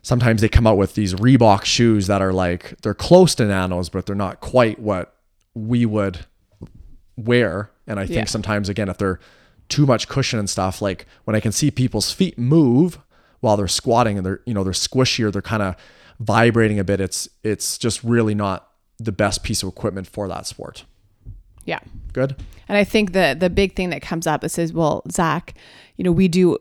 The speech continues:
Speaker 2: sometimes in workouts, we do a lot of running. So then in that workout, should I be wearing a running shoe?"
Speaker 1: Personally, no. I've, and I mean, we could argue with this with other people, but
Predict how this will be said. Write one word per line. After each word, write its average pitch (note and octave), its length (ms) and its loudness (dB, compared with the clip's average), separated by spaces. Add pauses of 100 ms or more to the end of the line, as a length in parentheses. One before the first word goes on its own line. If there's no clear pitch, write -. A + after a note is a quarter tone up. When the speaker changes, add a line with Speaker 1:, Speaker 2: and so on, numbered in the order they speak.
Speaker 2:
sometimes F#3 480 0
in C#3 120 -4
workouts, D3+ 400 -2
we D#3 120 0
do C#3+ 180 -4
a F2 100 -2
lot C#3+ 260 -2
of B2 140 -10
running. - 560 -6 (640)
So - 180 -2
then D3 200 0
in C3+ 120 -2
that C#3 220 0
workout, C3 380 -4
should - 140 -6
I D3 80 0
be C#3+ 120 -2
wearing G#2+ 260 -4
a E2+ 60 -8
running D#2+ 240 -6
shoe?" - 280 -8 (1900)
Speaker 1:
Personally, D3 500 2
no. B2+ 380 2
I've, A2+ 300 -2 (1400)
and B2 140 2
I A#2+ 60 2
mean, A#2+ 260 2
we A#2 140 -2
could B2 120 2
argue B2 280 2
with A#2 80 2
this A2+ 160 -2
with A2 100 0
other G2+ 180 0
people, C3+ 300 0
but G2 320 -2